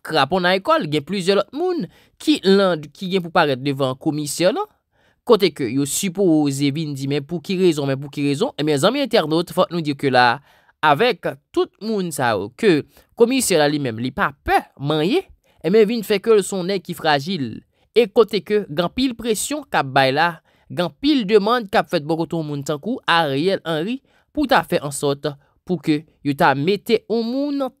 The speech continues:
tankou ebyen. Komisè Jan Èldè Guiyom atè, zanmi entènot kote ke n'ap swiv, n'ap rete swiv kijan en dosye si la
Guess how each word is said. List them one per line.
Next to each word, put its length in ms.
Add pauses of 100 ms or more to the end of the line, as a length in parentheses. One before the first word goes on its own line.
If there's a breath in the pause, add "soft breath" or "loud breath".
tankou 440 (220)
ebyen. 920 (300)
Komisè 380 (260)
Jan 240
Èldè 320
Guiyom 300 (180)
atè, 300 (180)
zanmi 160
entènot 400
kote 240
ke 140 (340 soft breath)
n'ap 160
swiv, 380 (260 soft breath)
n'ap 220
rete 180
swiv 300 (100)
kijan 460 (260 soft breath)
en 480
dosye 320
si 160
la 120